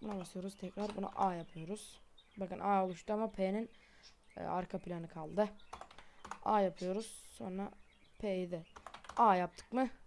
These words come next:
Burada komple A oldu. Şimdi grup A, tekrar bura A.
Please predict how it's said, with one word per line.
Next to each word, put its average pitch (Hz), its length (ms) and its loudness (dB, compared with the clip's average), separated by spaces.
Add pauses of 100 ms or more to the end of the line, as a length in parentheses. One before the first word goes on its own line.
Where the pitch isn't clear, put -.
(760)
Burada 208 400 2
komple 202 420 0
A 196 240 8
oldu. 180 380 -2 (880)
Şimdi 202 360 -2 (540)
grup 262 220 0 (240)
A, 262 260 10
tekrar 202 420 2
bura 185 160 0
A. 208 320 2